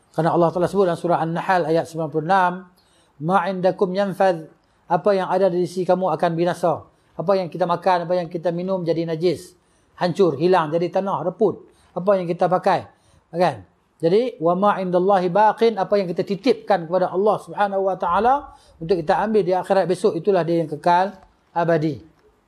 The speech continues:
Itu yang kita akan ambil. Ya? Sebab dalam satu hadis, Nabi sallallahu alaihi wasallam bila di, di, dipotong kambing,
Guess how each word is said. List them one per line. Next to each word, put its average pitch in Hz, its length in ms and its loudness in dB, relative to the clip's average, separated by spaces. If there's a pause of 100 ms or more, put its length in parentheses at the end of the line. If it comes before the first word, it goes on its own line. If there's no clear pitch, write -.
(240)
Itu 240 80 2
yang 196 80 2
kita 185 240 2
akan 170 240 0
ambil. 143 240 -2 (460)
Ya? 180 320 2 (560)
Sebab 196 240 0
dalam 196 160 -4
satu 180 160 -2
hadis, 202 240 2
Nabi 190 240 0
sallallahu 170 80 -8
alaihi 208 80 -2
wasallam 196 160 2
bila 180 160 2 (640)
di, 175 160 -2
di, 160 160 -2
dipotong 156 480 -2
kambing, 170 480 -2